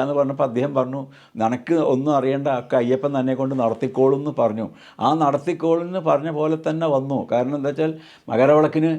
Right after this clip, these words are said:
തന്ത്രിയില്ല. അപ്പോൾ അതൊക്കെ എന്താ ചെയ്യേണ്ടത്, ഇനി അടുത്തത് എന്താ വേണ്ടത് എന്ന് നമുക്ക് ചോദിക്കാൻ നമുക്ക് തന്ത്രിയില്ല. അപ്പോൾ നമ്മൾ തന്നെ അതിനൊരു തീരുമാനം എടുക്കുക. നട അടയ്ക്കാൻ പറഞ്ഞു, നട അടച്ചു. തന്ത്രി ഇല്ലാണ്ട് എല്ലാം മേശാന്തിയുടെ തന്നെ കാർമ്മികത്വത്തിൽ നടത്തേണ്ടി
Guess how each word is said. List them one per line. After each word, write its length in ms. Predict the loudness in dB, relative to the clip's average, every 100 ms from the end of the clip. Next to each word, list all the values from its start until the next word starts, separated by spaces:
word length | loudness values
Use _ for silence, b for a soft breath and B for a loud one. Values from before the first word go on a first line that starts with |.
| -4 -2
തന്ത്രിയില്ല. 600 | 0 2 2 2 0 -2 -10 B B -4
അപ്പോൾ 140 | 2 4
അതൊക്കെ 260 | 4 2 2 2
എന്താ 220 | 2 0 0
ചെയ്യേണ്ടത്, 360 | -2 -2 0 -2
ഇനി 60 | 2 0
അടുത്തത് 360 | 0 2 4 4
എന്താ 180 | 2 2 2
വേണ്ടത് 340 | 0 -2 -2 -2
എന്ന് 160 | -2 -4 -4 -6 -4
നമുക്ക് 240 | -4 -8 0
ചോദിക്കാൻ 420 | 4 4 2 0
നമുക്ക് 260 | 0 -2 0 0
തന്ത്രിയില്ല. 400 | 2 0 -2 -6 -10 -18 B B -4
അപ്പോൾ 160 | 0 2
നമ്മൾ 200 | 2 2 2
തന്നെ 300 | 2 -2 -8 -6
അതിനൊരു 320 | -4 -2 -4 -2
തീരുമാനം 440 | -2 0 0 0
എടുക്കുക. 240 | -2 -2 0 0
നട 100 | 2
അടയ്ക്കാൻ 280 | 2 2 0 0
പറഞ്ഞു, 180 | -2 -4 -2
നട 100 | 0
അടച്ചു. 280 | 0 -2 -4 -6 B -6
തന്ത്രി 320 | -4 -2 2 2
ഇല്ലാണ്ട് 440 | 2 2 0 -2 -4 -6 0 0
എല്ലാം 300 | 2 0 0 -2
മേശാന്തിയുടെ 680 | -6 -4 -4 -4 -4 -2 -4
തന്നെ 320 | -4 -4 -4 -4 b b b 2
കാർമ്മികത്വത്തിൽ 680 | 2 2 -2 -4 -4 -4 -2 0
നടത്തേണ്ടി 480 | 0 0 0 0 2